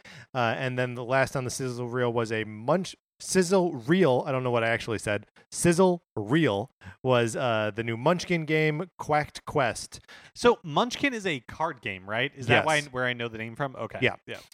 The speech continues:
Speaker 1: Um, and they use, uh, what is it, cards or miniatures? I think it might be both. Um, 'cause I know they also do a lot of, like, licensed stuff.
Speaker 2: Mm-hmm.
Speaker 1: Um, so that you'll see, you know, like, a Batman Munchkin game or,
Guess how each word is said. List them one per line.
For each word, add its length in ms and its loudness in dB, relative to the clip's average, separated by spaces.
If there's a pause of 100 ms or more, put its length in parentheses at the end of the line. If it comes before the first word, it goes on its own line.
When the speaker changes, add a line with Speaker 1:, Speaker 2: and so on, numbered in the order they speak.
(120)
Speaker 1:
Um, 400 0
and 300 0
they 180 2
use, 420 0
uh, 380 0 (140)
what 180 -6
is 200 -4
it, 200 -6
cards 400 -4
or 80 2
miniatures? 760 -4
I 60 -14
think 120 -2
it 40 0
might 160 2
be 100 -4
both. 560 -4 (380)
Um, 280 0
'cause 160 -2
I 100 2
know 140 2
they 100 0
also 220 -2
do 120 -2
a 40 -2
lot 220 0
of, 180 -6
like, 180 -4
licensed 480 -4
stuff. 320 0
Speaker 2:
Mm-hmm. 540 -14
Speaker 1:
Um, 300 -2
so 140 -6
that 180 0
you'll 200 -4
see, 300 -6
you 120 -8
know, 100 -6
like, 140 -4
a 80 0
Batman 480 0
Munchkin 600 -8
game 380 -6
or, 340 -8